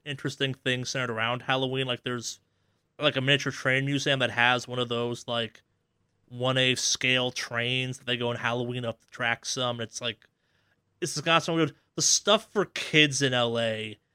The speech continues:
is actually kind of cool when it comes to Halloween, 'cause it's like, it's hokey, but it's, it, it's associated with something kind of fun, like, the train's kinda cute. Disney does stuff. Like, Universal, like, doubles down the real horror stuff, but it's like, "Hey, do you like zombies?"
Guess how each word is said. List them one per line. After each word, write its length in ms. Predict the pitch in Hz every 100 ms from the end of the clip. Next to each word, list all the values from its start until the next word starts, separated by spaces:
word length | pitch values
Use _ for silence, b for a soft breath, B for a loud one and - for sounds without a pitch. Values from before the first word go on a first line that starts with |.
| _ _
is 140 | 143 131
actually 340 | 135 - 139
kind 340 | 131 - 135 135
of 140 | 123
cool 280 | - 135 135
when 80 | 135
it 60 |
comes 200 | 147 127
to 80 | 135
Halloween, 520 | 131 131 127 131 131
'cause 240 | 131 123 123
it's 160 | -
like, 240 | 123 120 110 _ _ _ _ _ _ _ -
it's 240 | 135 -
hokey, 760 | - - 143 143 151 143 143 139
but 140 | 135
it's, 200 | 131 -
it, 160 | 143 139
it's 160 | 156 -
associated 220 | - 143
with 40 | -
something 160 | 143
kind 180 | 131 135
of 60 | 113
fun, 300 | - 127 131
like, 140 | 120
the 80 | 120
train's 360 | - 131 131 -
kinda 220 | 127 127
cute. 420 | - 135 127 123 _ _ _ _ _ _ _ _ _
Disney 320 | 127 117 123
does 260 | 113 120 120
stuff. 460 | - - 120 113 120
Like, 120 | 113
Universal, 520 | 156 143 143 139 143
like, 120 | 123
doubles 300 | 131 127 123
down 280 | - 127 127
the 80 | 120
real 280 | 117 123 120
horror 340 | 131 127 127
stuff, 340 | 120 - 127 120
but 100 | 123
it's 120 | -
like, 240 | 131 120 b b b
"Hey, 180 | - 147
do 60 | 135
you 80 | 135
like 140 | 135
zombies?" 680 | 120 117 127 135 151 147